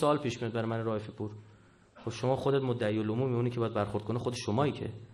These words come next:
نم-، این از قوه قضاییش. نماینده مجلس اومده میگه که آقای محمود صادقی، مجلس عزم مقابله با فساد ندارد. ببخشید، شما خودتون نماینده مجلسید که.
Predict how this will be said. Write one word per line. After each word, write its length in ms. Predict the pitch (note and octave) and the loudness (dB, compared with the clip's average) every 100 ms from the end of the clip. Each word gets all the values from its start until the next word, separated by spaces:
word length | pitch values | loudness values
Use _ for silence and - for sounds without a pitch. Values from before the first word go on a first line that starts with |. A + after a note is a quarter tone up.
| - - - - - - - - - - _ _ _ - - - - - | -20 -20 -20 -20 -20 -20 -20 -20 -20 -20 _ _ _ -20 -20 -20 -20 6
نم-، 220 | E3 F3+ | 10 10
این 140 | F#3 G3 | 12 8
از 200 | C#3+ - | 8 6
قوه 180 | C3 | 6
قضاییش. 560 | B2 G2 G2 - - - - - - | 4 2 -2 -4 -8 -16 -18 -20 0
نماینده 380 | D3 E3 F3 F3 | 6 10 10 10
مجلس 480 | G3+ E3+ D3+ F#3 F#3 | 10 10 8 4 4
اومده 220 | E3 D#3 | 4 6
میگه 200 | E3+ E3 | 4 4
که 280 | E3 E3 D#3 | 4 2 2
آقای 140 | - C#3 | 2 4
محمود 360 | C#3+ B2 B2+ | 6 4 2
صادقی، 480 | A#2+ - F#2 F2 - - - - - - - - - - | 0 -2 -4 -6 -10 -18 -20 -20 -20 -20 -20 -14 -10 -8
مجلس 560 | G2+ C#3 D3+ C#3+ D#3+ F#3+ - | 0 6 8 8 6 4 6
عزم 320 | E3 E3+ C3+ C3 | 8 8 6 4
مقابله 440 | B2+ B2 C3 D3+ | 6 8 8 8
با 120 | C3+ | 6
فساد 680 | A#2+ B2+ A#2+ C#3+ D3+ E3 D#3+ - - - - - _ - - | 4 2 8 10 10 10 4 -12 -20 -20 -20 -20 _ -20 2
ندارد. 460 | B2+ A2 G2 F#2+ G2 - - - - | 4 4 2 -2 -6 -10 -20 -20 -4
ببخشید، 320 | D3+ C#3 A#2+ B2 | 0 0 -2 -4
شما 180 | C3 | -4
خودتون 340 | C3 D#3+ D3+ B2 | 0 0 2 0
نماینده 220 | A2 G#2+ | 0 0
مجلسید 440 | G#2+ G#2 G#2 G#2 | 0 0 -2 -4
که. 120 | - | -8